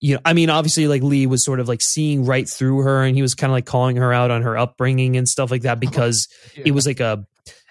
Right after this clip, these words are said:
Speaker 1: I guess it was, like, a similar situation to, like, what he went through as a kid, which I, I actually found to be a really interesting, uh, way of connecting those, those two characters. But, um, yeah, I mean, yeah, like, like, stuff like that, you know, like, why, um,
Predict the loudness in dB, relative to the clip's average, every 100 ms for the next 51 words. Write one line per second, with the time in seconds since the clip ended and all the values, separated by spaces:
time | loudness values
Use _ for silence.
0 | -4 0 2 2 0 0 -2 -2 -2 0
1 | 2 0 -2 -2 0 0 0 0 0 0
2 | 0 -2 -4 -4 0 2 0 0 0 0
3 | 0 2 2 2 0 0 0 0 -2 -4
4 | -2 0 0 0 0 0 0 2 2 2
5 | 2 2 2 0 0 -2 -2 -4 -4 -6
6 | _ -20 _ -2 0 2 2 0 0 -2
7 | 0 0 0 0 0 -4 -2 -2 -2 -4
8 | -2 0 0 2 2 2 0 -8 _ _
9 | _ 0 2 4 2 2 2 0 -2 -4
10 | _ _ 0 2 4 4 2 2 0 2
11 | -2 -4 -4 -2 0 0 0 0 2 2
12 | 2 2 4 2 2 2 2 2 2 0
13 | 0 0 2 2 0 -2